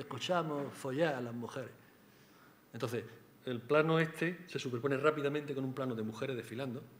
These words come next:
¿no? Entonces, parece como que toda la vanguardia de lo que había pedido la, la mujer, lo había logrado en la República, bueno, parece que él, él ataca es-, esa situación, ¿no? Me pareció un poco, además de que tampoco me gusta el tema de los perdedores.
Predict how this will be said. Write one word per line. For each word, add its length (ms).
¿no? 120
Entonces, 300
parece 300
como 240
que 160
toda 220
la 40
vanguardia 420
de 60
lo 60
que 80
había 100
pedido 180
la, 80
la 120
mujer, 220
lo 60
había 160
logrado 420
en 60
la 60
República, 460
bueno, 180
parece 240
que 120
él, 140
él 400
ataca 420
es-, 200
esa 180
situación, 480
¿no? 80
Me 140
pareció 300
un 80
poco, 360
además 280
de 60
que 80
tampoco 300
me 100
gusta 260
el 100
tema 240
de 60
los 100
perdedores. 600